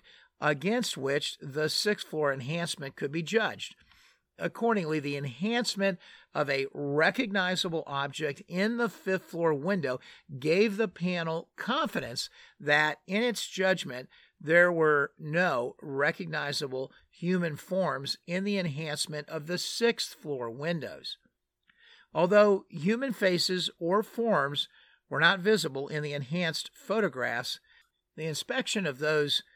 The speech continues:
exhibits reveals a difference in the boxes visible through the sixth floor window.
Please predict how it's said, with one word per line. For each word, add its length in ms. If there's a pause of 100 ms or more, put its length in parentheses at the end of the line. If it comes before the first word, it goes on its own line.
(140)
exhibits 760 (160)
reveals 520
a 160
difference 760 (120)
in 140
the 100
boxes 760 (360)
visible 600
through 280
the 140
sixth 460
floor 320
window. 520